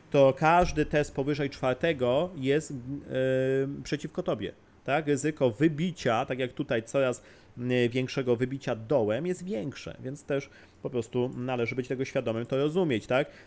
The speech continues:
To jest typowe podejście price actionowe, połączone oczywiście z mechaniką rynku. Tutaj zewnętrzne mierzenia w takich sytuacjach jakby pokazują, po pierwsze, zasięg wybicia, po drugie, jeżeli miała być pozycję,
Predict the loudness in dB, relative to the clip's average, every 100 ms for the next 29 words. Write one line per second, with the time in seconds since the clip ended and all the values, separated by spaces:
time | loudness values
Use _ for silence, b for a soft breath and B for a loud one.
0 | -4 2 2 2 0 2 4 2 0 0
1 | 0 0 0 0 -2 -4 -4 -2 0 0
2 | 0 -2 -2 -4 -4 -4 -6 -4 -4 -4
3 | -6 -6 -8 -2 2 2 2 -4 -12 B
4 | B -6 0 2 2 2 2 2 0 0
5 | 0 0 0 2 0 0 -2 -2 -2 -2
6 | -2 2 2 2 0 0 0 -2 0 -2
7 | 2 0 2 6 6 6 0 -6 2 4
8 | 4 0 -8 -6 -2 -2 -2 -4 -4 -4
9 | -4 -4 -6 B B B 4 6 6 2
10 | 2 2 2 0 -2 -2 -2 -4 -4 -4
11 | -4 -2 0 0